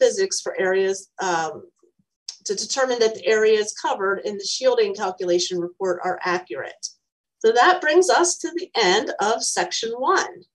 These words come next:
In our next section, we will discuss radiation detection and monitoring. Anyone who's likely to receive ten percent of the annual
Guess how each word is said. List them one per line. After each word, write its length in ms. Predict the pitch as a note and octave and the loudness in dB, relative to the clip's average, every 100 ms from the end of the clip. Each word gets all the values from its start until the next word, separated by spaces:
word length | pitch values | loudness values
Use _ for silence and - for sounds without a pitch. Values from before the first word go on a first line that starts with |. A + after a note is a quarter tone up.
| _ A3+ | _ -6
In 140 | B3 | -4
our 100 | A#3+ A#3 | -2 -2
next 300 | F#4+ - - | -4 -4 -6
section, 340 | B3+ B3+ C4 A3+ | -6 -6 -6 -2
we 120 | A3 | 0
will 120 | G#3+ | -2
discuss 520 | G#3+ - A3 G#3 - | -6 -8 -8 -8 -4
radiation 560 | G#3+ A3+ A3+ A#3 - G3+ | -2 -2 0 0 -2 -4
detection 640 | G3+ G#3+ G#3+ - C#4 C#4 - | -6 -2 -2 -2 -4 -6 -6
and 200 | B3+ C4 | -4 -4
monitoring. 560 | B3 B3 B3 F3 - - - _ _ _ _ _ _ _ _ _ _ - - D#4+ | -4 -4 -4 -6 -8 -14 -20 _ _ _ _ _ _ _ _ _ _ -20 -4 4
Anyone 400 | F4 F#4+ F4+ C#4 | 6 6 6 2
who's 200 | B3 A#3 | -4 0
likely 460 | A3 C4 D#4+ D#4 | 2 2 0 -8
to 140 | - A#3+ | -6 -2
receive 460 | A3 - A#3 A3 | -2 -2 -2 -4
ten 320 | - A#3+ C4 C#4+ | -4 -2 -4 -6
percent 500 | - - B3 B3+ B3+ | -8 -2 2 2 0
of 100 | A3 | -4
the 160 | F#3 A3 | -4 -2
annual 480 | G3+ A#3+ C4+ C4+ | -4 -4 -4 -4